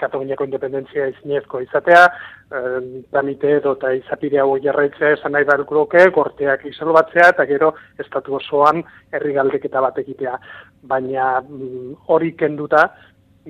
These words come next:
prozesuak edota Katalunia parlamentuko, Kataluniako parlamentuak hasitako prozesua ez du zertan gelditzerik, eh, gelditu, hau dela eta.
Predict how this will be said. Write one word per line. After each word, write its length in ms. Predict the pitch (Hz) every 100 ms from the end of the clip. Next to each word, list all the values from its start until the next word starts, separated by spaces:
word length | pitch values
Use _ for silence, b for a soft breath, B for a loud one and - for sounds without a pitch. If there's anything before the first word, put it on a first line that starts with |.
| 131
prozesuak 800 | - 127 170 147 160 156 180 -
edota 540 | 143 135 - 131 127 123
Katalunia 500 | 139 135 143 147 151
parlamentuko, 560 | 151 135 143 135 - 151 156
Kataluniako 560 | 143 139 151 156 156 151
parlamentuak 540 | 139 139 147 143 139
hasitako 460 | 127 139 135 139 131
prozesua 540 | 139 - - 131 127
ez 100 | -
du 160 | 170 147 _ _ -
zertan 340 | 151 143 127
gelditzerik, 640 | 127 139 - 143 127 -
eh, 240 | 135 127 127
gelditu, 480 | 127 135 170 127 131
hau 120 | 131
dela 180 | 131 123
eta. 160 | 131